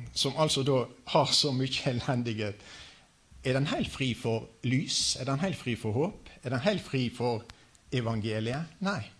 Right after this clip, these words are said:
Og nå skal vi se litt på det i dag. Og jeg må jo bare sånn, sånn personlig si at når,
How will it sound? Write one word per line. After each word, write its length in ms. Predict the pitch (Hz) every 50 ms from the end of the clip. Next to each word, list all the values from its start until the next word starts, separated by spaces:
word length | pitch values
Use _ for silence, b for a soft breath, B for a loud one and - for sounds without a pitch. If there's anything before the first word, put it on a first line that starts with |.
| _ _ - _ _ _ _ _ _ _ _ _ _ _ _ - - - -
Og 80 | - 160
nå 60 | 190
skal 160 | - 208 175
vi 60 | 160 -
se 160 | - 196 180
litt 240 | 165 165 165 - - -
på 120 | 131 131
det 140 | 113 120 113
i 60 | 101 101
dag. 140 | 95 92 92 - - - - _ _ - _ B B B B B B B B B B B B B
Og 100 | - 127
jeg 80 | 139
må 80 | 156 160
jo 80 | 156
bare 160 | 139 156 143 139
sånn, 220 | 147 156 147 135
sånn 140 | - - - -
personlig 460 | 147 131 - 170 175 147 123 117 113
si 160 | - - 135 135 120
at 160 | 117 110 143
når, 160 | 131 101 82